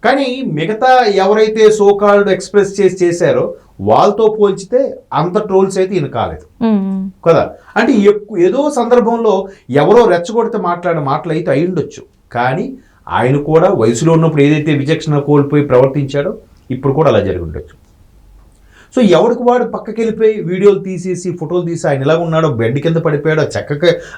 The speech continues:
Speaker 1: రక్తం అంటుకుంది, సీటుకి అంటుకుంది, సైలెన్స్ పడిపోతే, సైలెన్సర్ అంత వేడిగా ఉన్నప్పుడు కాలిపోవాలి కదా, కాలలేదు. ఇప్పుడు జనరల్గా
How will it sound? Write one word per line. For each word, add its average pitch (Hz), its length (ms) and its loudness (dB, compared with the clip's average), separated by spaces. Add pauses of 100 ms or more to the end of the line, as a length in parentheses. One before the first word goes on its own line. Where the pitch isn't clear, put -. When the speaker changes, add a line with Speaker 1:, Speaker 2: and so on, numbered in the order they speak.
(100)
Speaker 1:
రక్తం 165 240 -2
అంటుకుంది, 156 480 0
సీటుకి 131 360 -2
అంటుకుంది, 156 500 -4 (180)
సైలెన్స్ 185 580 2
పడిపోతే, 170 380 0
సైలెన్సర్ 160 500 0
అంత 143 200 -2
వేడిగా 160 380 2
ఉన్నప్పుడు 156 300 -2
కాలిపోవాలి 151 580 0
కదా, 160 120 -2
కాలలేదు. 156 560 -2
ఇప్పుడు - 1200 -14
జనరల్గా 151 760 0